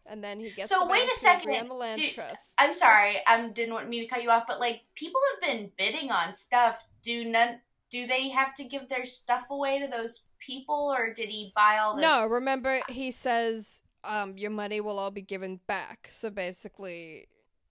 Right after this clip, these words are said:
Speaker 1: none of
Speaker 2: Oh,
Speaker 1: the
Speaker 2: did he
Speaker 1: sales
Speaker 2: say that? I didn't
Speaker 1: He
Speaker 2: hear
Speaker 1: does.
Speaker 2: that. <laughs>
Speaker 1: He, so none of the
Speaker 2: Okay.
Speaker 1: sales today are happening. Like
Speaker 2: Oh, okay. Okay. Um,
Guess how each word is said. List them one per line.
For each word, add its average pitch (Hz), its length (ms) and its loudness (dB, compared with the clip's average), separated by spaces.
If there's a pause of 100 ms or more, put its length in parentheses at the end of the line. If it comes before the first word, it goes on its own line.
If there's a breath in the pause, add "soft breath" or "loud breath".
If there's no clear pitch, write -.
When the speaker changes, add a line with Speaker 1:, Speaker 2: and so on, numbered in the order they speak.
(100)
Speaker 1:
none 220 260 2
of 415 80 12
Speaker 2:
Oh, 403 60 6
Speaker 1:
the - 60 4
Speaker 2:
did 285 80 2
he 269 60 2
Speaker 1:
sales 226 80 2
Speaker 2:
say - 140 6
that? 349 340 6
I 226 120 8
didn't 240 100 2
Speaker 1:
He 226 40 -4
Speaker 2:
hear 233 140 2
Speaker 1:
does. 208 260 2
Speaker 2:
that. - 100 4
<laughs> - 0 - (200)
Speaker 1:
He, 285 120 -6
so 269 180 2
none 285 240 4
of 262 100 2
the 262 120 -8
Speaker 2:
Okay. - 40 -4
Speaker 1:
sales 269 340 2
today 208 500 0
are 190 420 -4 (240)
happening. 190 720 -6 (300)
Like 202 480 -6
Speaker 2:
Oh, 381 680 10 (120)
okay. 170 540 0 (720)
Okay. 180 480 -2 (540)
Um, 220 680 2